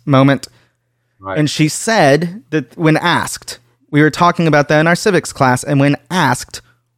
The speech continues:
Speaker 1: "Why do people come from South America and Latin America to the United States?" she said they come to rape white girls.
Speaker 2: Yeah.
Speaker 1: That's why they are here.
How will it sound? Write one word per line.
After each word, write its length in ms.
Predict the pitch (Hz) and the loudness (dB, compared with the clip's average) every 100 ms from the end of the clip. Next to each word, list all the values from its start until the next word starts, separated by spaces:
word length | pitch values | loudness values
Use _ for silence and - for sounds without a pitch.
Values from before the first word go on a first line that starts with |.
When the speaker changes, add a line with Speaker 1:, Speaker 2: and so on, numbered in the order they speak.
| _ | _
Speaker 1:
"Why 460 | 123 127 143 165 | -2 2 2 2
do 220 | 151 151 139 | 0 0 0
people 340 | 151 135 139 | -2 0 -2
come 360 | - 139 127 131 | 2 2 4 2
from 240 | 135 123 | 0 -2
South 340 | - 120 135 156 | 0 0 0 0
America 560 | 135 123 120 127 127 | 2 2 2 2 2
and 160 | 123 110 | 0 0
Latin 240 | 117 - | 0 2
America 500 | 139 120 101 - 120 - _ _ _ | 2 2 0 -2 -6 -8 _ _ _
to 140 | - 127 | -2 2
the 100 | 120 | 4
United 380 | 113 104 107 | 4 2 -2
States?" 500 | - 202 233 - - - _ _ _ | -4 -2 -2 -2 -12 -16 _ _ _
she 340 | - - 170 190 | -14 -4 -2 -2
said 500 | - 240 202 143 - | -4 -2 2 0 0
they 200 | 139 135 | -2 -2
come 360 | - 151 156 156 | 0 0 0 0
to 180 | 156 | 0
rape 380 | 117 120 123 - | 2 2 2 0
white 300 | 120 139 - | -2 -2 0
girls. 540 | 113 - - - - - _ _ _ _ _ _ _ _ - | -2 -4 -6 -12 -12 -16 _ _ _ _ _ _ _ _ -20
Speaker 2:
Yeah. 160 | 90 - | -20 -8
Speaker 1:
That's 320 | 107 120 - | -4 -2 -2
why 260 | 143 120 135 | 0 2 4
they 200 | 127 123 | 4 4
are 180 | 113 123 | 4 2
here. 500 | - 175 196 80 | 0 2 2 0